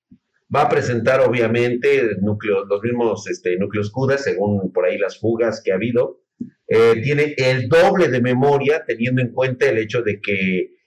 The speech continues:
eh, hay aplicaciones asesinas como Microsoft Flight Simulator dos mil veinte.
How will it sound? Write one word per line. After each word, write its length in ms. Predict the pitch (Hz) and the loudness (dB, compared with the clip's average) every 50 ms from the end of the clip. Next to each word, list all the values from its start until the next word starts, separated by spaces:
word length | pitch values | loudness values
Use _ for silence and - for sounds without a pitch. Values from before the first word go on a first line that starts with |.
| _ _ | _ _
eh, 480 | - 107 107 107 107 104 107 104 107 107 107 | -2 0 2 2 2 2 2 2 0 0 0
hay 160 | 123 139 151 | 0 0 2
aplicaciones 840 | 139 - - 120 - - 107 107 - - 156 160 170 180 160 - | 0 0 -2 -4 -4 -4 -4 -4 -2 -2 0 2 2 2 2 0
asesinas 680 | 139 113 - 123 117 - 147 151 147 147 151 151 - - | 0 -2 -2 -4 -6 -2 -2 0 2 2 2 0 0 -2
como 340 | - 110 110 107 107 107 | -4 -2 0 0 0 0
Microsoft 680 | 110 123 139 139 - - - - - 120 110 104 98 - _ - | 0 0 0 -2 -2 -2 -4 -2 0 0 0 0 -2 -6 _ -2
Flight 260 | 127 131 127 107 - | 0 0 0 -2 -2
Simulator 560 | - 113 113 107 104 110 120 113 - - 117 | -4 -2 -2 0 0 -2 0 0 -2 -2 0
dos 140 | 107 - 98 | -2 -2 0
mil 160 | 107 107 104 | 0 0 0
veinte. 460 | 104 101 98 98 - - 175 - _ | 0 -2 -4 -6 -8 -8 -8 -8 _